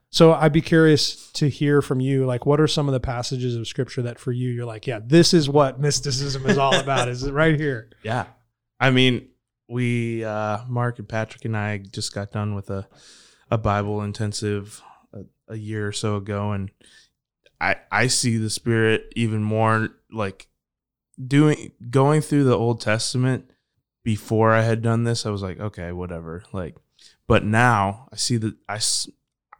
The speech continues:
Speaker 2: I see the Spirit at move all through it. Like, there's stories like Balaam and the donkey.
Speaker 1: <laughs> That's a good
Speaker 2: And
Speaker 1: one.
Speaker 2: the, like,
Speaker 1: That's weird and
Speaker 2: he's
Speaker 1: wonderful.
Speaker 2: weir-, yeah. Balaam's, like, doing something he shouldn't do, and, like, the donkey's like, "No." Like,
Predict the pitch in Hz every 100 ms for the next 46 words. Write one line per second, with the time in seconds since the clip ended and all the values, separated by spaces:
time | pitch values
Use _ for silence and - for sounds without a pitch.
0 | - _ - 113 123 123 104 - - 107
1 | 104 98 98 101 98 98 - _ _ _
2 | _ _ _ _ _ - 110 104 - 113
3 | 117 92 - 98 92 - - 113 104 -
4 | - 107 101 104 101 98 107 101 95 _
5 | _ _ - - _ 113 101 101 104 104
6 | 95 92 101 107 107 104 101 101 - -
7 | 330 - - 240 - 185 127 123 123 165
8 | 104 127 127 - 131 120 175 170 170 151
9 | 143 165 139 151 151 135 117 147 165 170
10 | 220 180 101 - - _ _ _ _ -
11 | 151 147 160 175 175 156 165 147 151 156
12 | 147 151 147 151 139 - 143 156 131 120
13 | 156 156 131 131 127 123 - 123 123 131
14 | 131 127 120 113 107 113 143 107 104 -
15 | 113 101 -